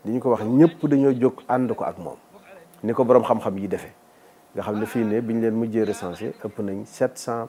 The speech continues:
personnes yoo xam ne ñëpp nag ay borom yi xam-xam lañ, ay sommité lañ, ay nit ñoo xam ne dañ leen a tànn ndax li bëggoon a bokk ay nangami million lay doon, waaye ñi ngi ci tànn rek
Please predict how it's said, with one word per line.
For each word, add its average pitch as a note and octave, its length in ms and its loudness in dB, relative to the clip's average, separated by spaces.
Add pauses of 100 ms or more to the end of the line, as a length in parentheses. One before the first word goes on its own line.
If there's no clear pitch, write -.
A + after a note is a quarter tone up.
personnes - 380 -10 (680)
yoo G2 100 -8
xam F#2+ 160 -8
ne F#2+ 100 -8
ñëpp B2 260 -2
nag A2+ 240 -2
ay G2 100 -10
borom F2+ 240 -12
yi E2+ 80 -16
xam-xam E2 420 -14
lañ, - 100 -16 (100)
ay E2+ 100 -16
sommité G#2 400 -8
lañ, A#2+ 120 -14 (600)
ay E2+ 220 -12
nit G2 140 -12 (120)
ñoo F#2+ 140 -8
xam E2+ 260 -10
ne F2 160 -14 (240)
dañ F#3+ 180 -8
leen F#3 140 -6
a F#3 60 -10
tànn D#2+ 340 -4
ndax D#3 160 -8
li A#2+ 140 0
bëggoon C3 260 4
a - 20 0
bokk A#2 200 0
ay A#2+ 100 -2
nangami B2 320 -2
million A#2 240 0
lay F#2 180 -2
doon, D2+ 200 -8
waaye G#2+ 180 0
ñi C3 120 4
ngi C3 40 0
ci C3+ 80 -6
tànn G2+ 240 8
rek E2+ 140 -6